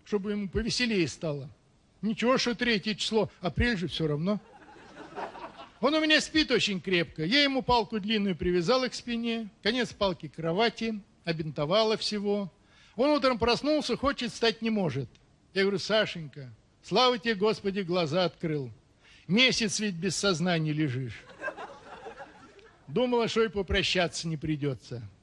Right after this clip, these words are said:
У него язык отнялся, глаза вытаращил. Потом говорит: «Что случилось?»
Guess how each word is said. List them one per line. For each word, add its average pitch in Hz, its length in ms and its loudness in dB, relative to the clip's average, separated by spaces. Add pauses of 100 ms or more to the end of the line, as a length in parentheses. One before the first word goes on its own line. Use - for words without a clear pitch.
(260)
У 170 80 -4
него 214 180 4
язык 196 340 2
отнялся, 214 760 2 (640)
глаза 180 340 4
вытаращил. 214 800 2 (340)
Потом 214 260 2
говорит: 202 200 0
«Что 269 160 0
случилось?» 143 760 -4